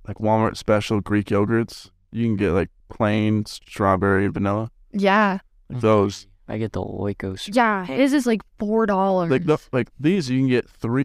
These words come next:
Speaker 1: you can get two for seven bucks. Yeah, they're, like, three forty or something, like, three fifty. So, like, those bigger ones, like, more name brands, those are pushing five dollars.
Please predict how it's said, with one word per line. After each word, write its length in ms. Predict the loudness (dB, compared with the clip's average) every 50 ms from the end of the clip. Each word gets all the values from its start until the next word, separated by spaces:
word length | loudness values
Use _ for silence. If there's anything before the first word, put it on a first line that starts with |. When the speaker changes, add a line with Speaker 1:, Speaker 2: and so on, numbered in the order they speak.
| 0
Speaker 1:
you 80 | -2 0
can 100 | 0 0
get 160 | 0 -2 -4
two 220 | -6 -4 -2 -2 -2
for 140 | -2 -4
seven 360 | -4 -2 -2 -2 0 0 0 -2
bucks. 480 | -2 -2 -2 -4 -8 -16 -20 -20 -20 _ _ _ _ _ _ _ _ -4
Yeah, 200 | 0 0 0 0
they're, 160 | 0 2 2 4
like, 200 | 4 4 2 -2
three 560 | -8 -4 -2 0 0 2 2 0 0 0 -2
forty 540 | -2 -2 0 0 2 2 2 0 -2 -2 -4
or 100 | -6 -10
something, 440 | -10 -10 -10 -10 -10 -10 -12 -14 -14 -18 -20 -20 -20 _ _ _ -20 -20 _ _ _ -20 -20 _ _ -8 -6
like, 160 | -6 -6 -6
three 220 | -8 -6 -4 -4
fifty. 480 | -2 -2 -4 -6 -6 -8 -12 -12 -12 -14 -18 _ _ _ -20 -20 _ _ _ _ _ _ -12
So, 180 | -4 0 0 2
like, 260 | 2 2 0 0 0
those 200 | 0 0 -2 -2 -4 _ _ -2
bigger 240 | -2 0 2 2
ones, 260 | 2 2 2 0 0 -2
like, 120 | -2 0
more 180 | 0 0 2 2
name 220 | 2 0 0 0
brands, 260 | 0 0 0 0 0
those 160 | -2 -4 -2
are 120 | -2 -4 -4
pushing 560 | -6 -10 -6 -6 -6 -4 -4 -4 -4 -6 -8 -10 -10
five 440 | -4 -2 0 2 2 0 -2 -4
dollars. 360 | -6 -8 -10 -10 -10 -12 -14